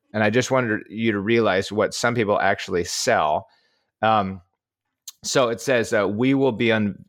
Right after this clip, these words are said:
uh, l-, coming later this month, we will be unveiling our most luxurious chocolate bar yet." Uh, it goes on to describe it. "What makes this bar so special, you ask?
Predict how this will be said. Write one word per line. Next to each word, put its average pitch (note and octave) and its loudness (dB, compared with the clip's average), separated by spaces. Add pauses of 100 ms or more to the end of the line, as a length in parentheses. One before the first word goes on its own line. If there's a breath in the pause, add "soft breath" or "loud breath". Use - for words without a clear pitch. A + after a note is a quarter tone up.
uh, F#2+ 2
l-, G#2 -6
coming C3 -2
later A#2+ 2
this A#2 -2
month, A2 0
we G#2+ -2
will B2 0
be G#2 0
unveiling G2+ 0
our F#2+ 0
most F#2+ 0
luxurious G2 0
chocolate F#2+ -4 (140)
bar F2 2
yet." E2 -4 (880)
Uh, F#2 2
it G2 -4
goes A#2 2
on A2+ 2
to F#2+ 2
describe G#2 -2
it. F#2+ -4
"What A#2+ 0
makes B2+ -2
this A2+ -4
bar A2+ 2
so A2 0
special, A2 -2
you A#2 0
ask? A#2 -2